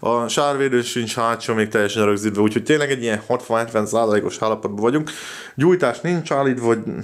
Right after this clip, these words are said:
karburátor ki van pucolva, ö, motort megnéztem, jónak tűnik, ö, kompresszió van. Mit mondjak még róla? Hú, gondolkozok.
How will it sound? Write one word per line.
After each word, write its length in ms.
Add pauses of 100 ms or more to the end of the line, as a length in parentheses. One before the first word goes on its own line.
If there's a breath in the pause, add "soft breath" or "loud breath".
(240 loud breath)
karburátor 580
ki 100
van 200
pucolva, 640 (420 loud breath)
ö, 340
motort 440
megnéztem, 880 (400 loud breath)
jónak 800
tűnik, 580 (440 loud breath)
ö, 600 (480 loud breath)
kompresszió 640
van. 500 (800 loud breath)
Mit 200
mondjak 380
még 180
róla? 420 (160 loud breath)
Hú, 400 (180 loud breath)
gondolkozok. 760